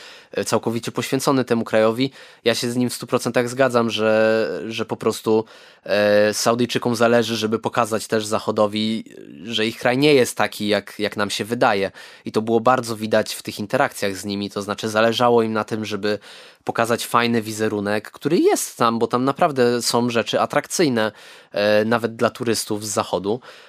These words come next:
Em, zależało im, żeby pokazać, że, że jest u nich fajnie, byli niesamowicie gościnni. Em,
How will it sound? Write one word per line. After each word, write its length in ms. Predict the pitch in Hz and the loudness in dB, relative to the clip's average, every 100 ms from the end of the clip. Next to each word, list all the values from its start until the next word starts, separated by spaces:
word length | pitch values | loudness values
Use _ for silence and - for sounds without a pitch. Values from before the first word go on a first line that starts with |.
| _ | _
Em, 1000 | 101 101 101 104 104 107 107 110 113 117 | -2 0 2 4 2 2 0 -2 -2 -6
zależało 500 | 117 127 135 135 131 | 0 2 4 4 4
im, 100 | 123 | 2
żeby 180 | 117 117 | 0 -2
pokazać, 400 | 110 120 113 117 | -2 -2 0 -2
że, 280 | 110 110 110 | -2 -2 0
że 120 | 110 | 0
jest 200 | 110 - | -2 -2
u 20 | |
nich 160 | 107 - | -6 -4
fajnie, 360 | - 107 123 113 | -2 0 0 0
byli 220 | 110 113 | -2 -2
niesamowicie 640 | 113 - 113 113 110 110 | -4 -2 -2 -2 -4 -6
gościnni. 720 | 101 95 - 110 117 120 127 - - - - - | -4 -6 -6 -4 -2 0 -2 -6 -16 -20 -20 -12
Em, 720 | - 101 104 104 107 110 113 | -2 2 4 2 2 0 -4